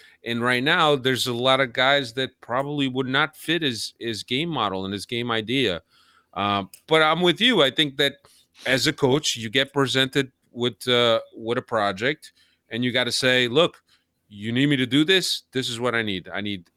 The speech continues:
X, Y, Z, W, L, whatever."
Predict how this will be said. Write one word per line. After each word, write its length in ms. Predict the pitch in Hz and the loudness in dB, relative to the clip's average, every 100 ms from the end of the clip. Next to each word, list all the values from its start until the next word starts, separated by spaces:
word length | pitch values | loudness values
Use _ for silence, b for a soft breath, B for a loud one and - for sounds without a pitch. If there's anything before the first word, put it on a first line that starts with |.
| 107 | -4
X, 320 | 131 - - | -4 -4 -4
Y, 240 | 123 117 | 0 0
Z, 480 | 104 110 127 123 113 _ _ _ _ 98 | 0 0 2 2 -2 _ _ _ _ -4
W, 760 | 123 113 120 117 113 110 107 - _ _ _ _ - | -2 0 0 0 0 -2 -4 -10 _ _ _ _ 0
L, 360 | 120 117 113 | 2 2 0
whatever." 540 | 104 120 127 117 87 | 0 2 2 0 -6